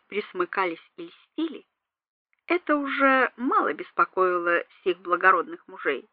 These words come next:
О, какую правду говорил Олимпио Агуада, когда предсказывал государыне,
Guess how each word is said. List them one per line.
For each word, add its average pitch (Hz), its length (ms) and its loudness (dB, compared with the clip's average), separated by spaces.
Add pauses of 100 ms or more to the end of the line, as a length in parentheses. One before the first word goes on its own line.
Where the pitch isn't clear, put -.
(880)
О, 214 280 4
какую 311 520 0
правду 247 520 0
говорил 185 380 4
Олимпио 175 560 -2
Агуада, 180 640 2 (300)
когда 247 300 10
предсказывал 269 880 0
государыне, 190 800 -2